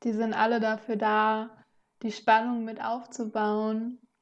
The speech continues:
aber die sind so komplex und es ist auch in jeder kleinen Szene, vor allem im Hintergrund, immer wieder was, vor allem auch Politisches zu sehen. Es gibt sehr viele Graffitos,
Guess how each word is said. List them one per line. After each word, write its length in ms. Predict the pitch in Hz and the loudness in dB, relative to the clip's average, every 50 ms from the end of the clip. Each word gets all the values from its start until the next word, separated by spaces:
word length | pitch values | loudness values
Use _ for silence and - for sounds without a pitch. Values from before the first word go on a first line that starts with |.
| _ _ _ _ _ _ | _ _ _ _ _ _
aber 520 | - 208 214 214 214 208 226 214 214 214 | -6 -4 -2 -2 -2 0 0 2 2 2
die 160 | 208 214 220 202 | 2 0 0 0
sind 360 | 208 240 240 247 240 - - | 2 4 4 4 2 0 -4
so 240 | 240 208 220 233 233 | -2 2 2 2 2
komplex 800 | 240 - 220 214 - - 220 208 226 247 - - - - - _ - | 2 -2 -8 -8 -6 -2 0 0 0 -2 -4 -12 -20 -20 -20 _ -6
und 240 | 226 208 208 208 233 | -4 -4 -4 -4 -8
es 260 | 233 240 247 214 - | -12 -12 -12 -12 -12
ist 220 | 240 240 - - | -12 -12 -10 -8
auch 120 | 254 247 - | -8 -8 -6
in 120 | 247 233 | -4 -2
jeder 300 | 226 226 226 226 226 220 | 2 2 4 4 2 0
kleinen 420 | 220 - - 226 208 214 214 214 214 | -2 -6 -6 -4 -2 -2 -2 -2 -4
Szene, 360 | 208 - 214 208 208 214 214 | -2 0 0 0 0 0 -2
vor 120 | 208 214 | -2 -2
allem 160 | 208 208 214 214 | -2 0 0 -2
im 60 | 208 | -2
Hintergrund, 920 | 214 233 233 240 254 226 214 214 - 226 214 214 214 208 208 208 - - - | -2 -2 -2 0 0 -2 -4 -4 -4 -2 0 0 0 0 -2 -4 -8 -8 -6
immer 300 | - 247 233 226 226 220 | -4 -2 0 0 0 0
wieder 300 | 214 226 220 226 220 214 | 2 2 2 2 2 2
was, 380 | 208 214 214 214 214 - - - - _ _ _ - | 2 0 0 -2 -4 -10 -18 -20 -20 _ _ _ -6
vor 120 | - 233 | -2 -2
allem 120 | 220 208 208 | 0 0 0
auch 120 | 208 208 | -2 -4
Politisches 640 | - - 247 226 240 254 - 320 330 - 339 302 - | -2 0 2 2 2 2 0 -2 -6 -6 -8 -10 -8
zu 160 | - - 302 | -6 -4 0
sehen. 200 | 277 285 294 294 285 | 2 2 2 2 0
Es 100 | - - | -4 -6
gibt 180 | - 208 - | -8 -6 -4
sehr 140 | - 214 214 | -2 -2 -2
viele 300 | 214 - 240 214 208 208 | -2 -4 -2 0 0 0
Graffitos, 800 | 208 - - 208 208 - - 262 262 - 285 262 262 269 254 - | 0 -2 -6 -8 -6 -6 -4 -4 -2 0 0 0 -2 -2 -6 -10